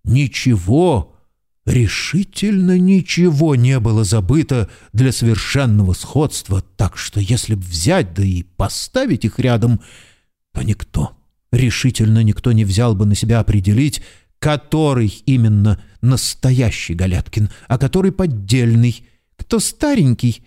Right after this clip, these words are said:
и кто новенький, кто оригинал и кто копия.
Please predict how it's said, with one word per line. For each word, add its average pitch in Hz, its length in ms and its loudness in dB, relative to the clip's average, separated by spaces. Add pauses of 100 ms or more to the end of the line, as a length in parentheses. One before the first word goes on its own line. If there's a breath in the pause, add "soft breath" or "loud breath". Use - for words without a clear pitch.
(120 soft breath)
и 104 80 0
кто 139 240 -2
новенький, 143 840 0 (440)
кто 123 460 -2
оригинал 110 1000 2 (480)
и - 60 -10
кто - 300 -6
копия. - 640 -4